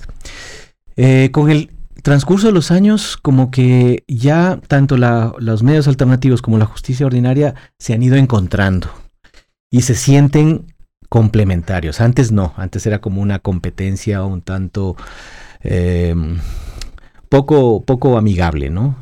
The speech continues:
Y, y es más, los abogados que promovíamos la mediación, inclusive éramos vistos como,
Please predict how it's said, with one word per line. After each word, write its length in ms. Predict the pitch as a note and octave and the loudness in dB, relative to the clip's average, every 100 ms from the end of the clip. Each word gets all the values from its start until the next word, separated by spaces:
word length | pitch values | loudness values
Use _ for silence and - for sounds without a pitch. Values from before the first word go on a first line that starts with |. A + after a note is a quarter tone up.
| C3+ | -10
Y, 200 | B2 F2 D2+ G2 | -6 -6 -6 -10
y 60 | F#2+ | -4
es 160 | B2 | 0
más, 280 | A#2 C3 G#2 | 2 2 0
los 140 | G2+ G#2 | -2 -2
abogados 360 | F#2 G2+ G#2+ | -2 0 -2
que 80 | - | -2
promovíamos 760 | - G#2 G2 G2 G#2 G#2+ G#2 G2+ | -6 -4 -2 0 0 0 0 -2
la 100 | G2 | -2
mediación, 540 | F#2 F#2 F2+ G2+ G2 | -2 -4 -4 -4 -2
inclusive 500 | G2 F#2 G2 F#2 F#2+ F2+ | -4 -6 -8 -4 -4 -2
éramos 320 | G#2+ G#2 F#2+ | 0 0 0
vistos 300 | G2+ - A2 | -2 -4 -6
como, 340 | F#2+ E2 D2+ | -6 -6 -8